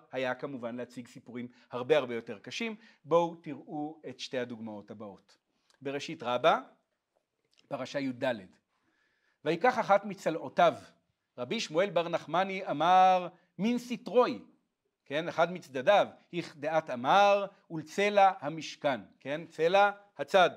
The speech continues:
של המשכן. השנייה לפאת צפון. שמואל אמר,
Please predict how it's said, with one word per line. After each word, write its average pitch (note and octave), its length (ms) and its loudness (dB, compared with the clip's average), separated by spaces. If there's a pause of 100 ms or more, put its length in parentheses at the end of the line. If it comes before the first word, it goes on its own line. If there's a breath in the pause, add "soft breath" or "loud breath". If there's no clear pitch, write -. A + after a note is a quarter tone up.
של B2 200 -14
המשכן. A2 400 -14 (440 soft breath)
השנייה C3+ 380 -2
לפאת D3 340 -6
צפון. B2 380 -12 (500)
שמואל C4 380 2
אמר, C#3+ 360 4